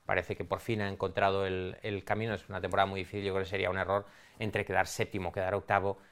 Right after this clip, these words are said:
decidir la suerte del entrenador. Yo creo que lo suyo es que siga Pochettino y me da la impresión de que va a seguir a menos que se ponga a tiro algún, eh, entrenador de primer nivel que le haga especial ilusión a nuestro amigo Todd Boehly.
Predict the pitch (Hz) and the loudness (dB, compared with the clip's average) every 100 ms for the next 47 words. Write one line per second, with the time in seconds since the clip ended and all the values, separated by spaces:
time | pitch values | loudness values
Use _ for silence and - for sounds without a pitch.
0 | _ 107 98 101 92 101 92 101 92 95 | _ -6 -4 -2 0 0 0 0 0 0
1 | 85 85 95 92 90 107 101 - - - | -2 -2 0 0 4 6 4 2 -20 -4
2 | 110 - 107 113 - 113 - 117 113 107 | -2 0 2 2 2 0 0 2 2 2
3 | - 123 139 135 117 127 127 117 131 117 | -2 -4 -2 0 2 4 2 2 2 4
4 | 104 107 107 107 110 113 101 104 107 - | 4 4 0 -2 -2 -2 -2 -2 -4 -2
5 | 107 - 107 101 101 92 - 104 98 - | -4 -2 -2 0 0 0 -2 -2 -2 -4
6 | - - - 101 95 90 104 110 107 98 | -20 -20 -6 0 0 0 0 0 -2 -2
7 | 95 95 95 90 - 101 - 95 92 95 | -2 -2 -4 -4 -4 -4 -2 0 4 4
8 | 90 92 92 90 - 104 95 98 95 98 | 4 4 4 2 0 0 2 2 2 0
9 | 101 101 104 - - 98 90 - 95 92 | 2 2 2 -2 -2 -2 -2 -2 -2 -2
10 | 90 90 90 92 - 101 95 92 90 85 | -2 -4 -6 -8 -6 0 2 2 2 -2
11 | 87 - 98 - 104 | -2 0 0 -4 -10